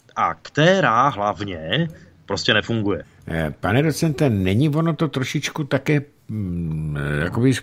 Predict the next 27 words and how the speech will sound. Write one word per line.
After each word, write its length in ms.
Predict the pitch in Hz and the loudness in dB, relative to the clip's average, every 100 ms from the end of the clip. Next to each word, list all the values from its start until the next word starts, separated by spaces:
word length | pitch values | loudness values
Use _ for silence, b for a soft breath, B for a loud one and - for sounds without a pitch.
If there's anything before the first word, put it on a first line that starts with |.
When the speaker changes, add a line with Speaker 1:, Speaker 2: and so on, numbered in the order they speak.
| - | 4
Speaker 2:
politický 560 | 92 95 110 104 - | 4 6 2 0 2
problém? 600 | 135 127 95 76 65 73 107 b b b b b b b b - | 2 4 4 4 2 0 -4 b b b b b b b b -2
Není 280 | 95 107 151 | 2 4 4
ono 200 | 147 156 | 4 4
Speaker 1:
To 80 | 139 | 8
Speaker 2:
to 60 | |
Speaker 1:
je, 220 | 156 233 190 | 8 8 4
samozřejmě, 460 | 180 214 202 165 | 2 2 2 4
já 120 | 120 | 4
jsem 160 | 113 147 | 4 -2
přesvědčen, 760 | - 147 - 180 - 120 120 156 | -4 -6 -4 -6 2 4 4 4
že 100 | 135 | 4
to 140 | 139 | 4
je 180 | 143 139 | 4 4
pořád 380 | - 120 131 139 | 2 2 2 2
to 100 | 147 | -2
samé. 340 | - 151 85 - B B B B | 0 0 0 -4 B B B B
Že 180 | 92 107 | -2 2
to 160 | 127 | 6
je, 300 | 123 123 131 123 b b - | 6 8 6 2 b b -10
eh, 140 | 90 | -8
snaha 800 | 87 - 98 104 113 113 127 147 | -6 -8 -8 -4 2 2 4 2
těch 260 | 143 139 - | 2 -4 -4
současných 760 | 120 120 139 - 147 131 - - | -6 -4 -6 -6 -6 -6 -6 -10
špiček 640 | - 92 - 123 135 - b b b - | -10 -6 4 4 4 -4 b b b -4
prostě 460 | 104 - - 120 | -4 -2 2 2
zatápět, 760 | 95 95 127 123 123 131 127 | 2 0 4 4 4 0 0